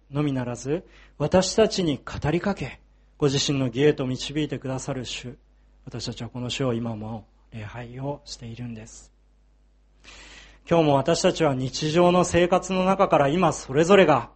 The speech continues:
取り組んでいる働きの中から、あるいは直面している様々なも-、課題や試練の中から、主によって招かれて、性別された、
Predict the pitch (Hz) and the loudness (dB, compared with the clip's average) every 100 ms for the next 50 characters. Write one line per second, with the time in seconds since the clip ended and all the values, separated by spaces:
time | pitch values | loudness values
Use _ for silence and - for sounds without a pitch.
0 | - - - _ - 151 151 165 156 139 | -20 -20 -20 _ 0 2 4 4 6 6
1 | 131 135 156 156 170 165 175 170 143 127 | 2 2 2 2 0 0 0 0 -2 -4
2 | - - 147 220 185 175 170 - 139 180 | -6 -8 -2 0 2 2 2 0 -2 2
3 | 208 202 - 208 208 - 175 208 240 208 | 2 2 6 8 8 4 2 6 6 6
4 | 156 131 143 - 131 147 160 165 160 135 | 4 0 -6 -8 -8 -4 -4 0 -2 -2
5 | _ _ _ _ _ - - 185 196 190 | _ _ _ _ _ -12 -8 -6 -6 -4
6 | 139 117 127 170 151 127 123 120 - _ | -6 -6 -8 -10 -12 -12 -10 -10 -12 _
7 | _ _ - - 254 285 226 147 - 135 | _ _ -10 -4 0 4 6 6 4 -8
8 | 120 117 120 175 208 202 160 175 165 - | -6 -4 0 0 2 2 4 4 4 2
9 | - - - - 160 180 208 208 202 196 | -10 -20 -16 0 6 12 12 10 6 6
10 | 196 175 - | 6 2 0